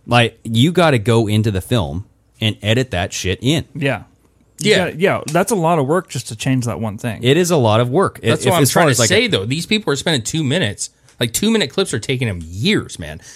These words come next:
Speaker 3: Now, granted, like, a pizza probably wouldn't take years. But I'm saying somebody had to go in there and spend time creating this thing into the animation.
Speaker 1: Yeah.
Speaker 3: And then also get it approved.
Speaker 1: Exactly.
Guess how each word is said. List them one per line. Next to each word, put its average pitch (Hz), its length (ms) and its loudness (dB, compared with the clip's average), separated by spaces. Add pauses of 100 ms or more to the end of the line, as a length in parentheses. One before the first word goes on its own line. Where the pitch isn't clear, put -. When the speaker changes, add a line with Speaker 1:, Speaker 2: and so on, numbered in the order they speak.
(160)
Speaker 3:
Now, 156 160 2
granted, 151 400 2
like, 135 120 2
a 117 60 0
pizza 156 440 -2
probably 123 220 2
wouldn't 110 200 0
take 107 200 -2
years. 85 560 -2 (540)
But 160 100 2
I'm 165 80 0
saying 165 220 2
somebody 220 520 2
had 185 100 2
to 185 80 0
go 160 220 0
in 165 80 -2
there 117 160 2
and 110 80 -2
spend 139 320 -2
time 156 420 -2
creating 131 540 0
this 120 160 0
thing 120 260 0
into 147 460 0
the 123 240 0
animation. 110 600 -2
Speaker 1:
Yeah. 71 260 -6 (160)
Speaker 3:
And 143 180 0
then 185 100 0
also 185 400 0
get 135 220 0
it 98 100 -2
approved. 95 680 -4 (480)
Speaker 1:
Exactly. 85 480 -2